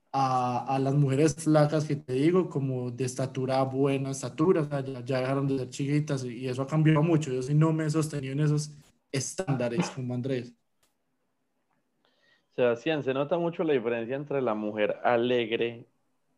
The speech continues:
Speaker 2: espontánea, extrovertida del eje con la seria de la capital?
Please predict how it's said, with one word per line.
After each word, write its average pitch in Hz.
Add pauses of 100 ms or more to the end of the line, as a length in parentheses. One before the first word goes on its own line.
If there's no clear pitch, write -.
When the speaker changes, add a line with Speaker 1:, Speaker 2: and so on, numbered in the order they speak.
(260)
Speaker 2:
espontánea, 107
extrovertida 110
del 107
eje 113
con 107
la 104
seria 117
de 117
la 104
capital? 98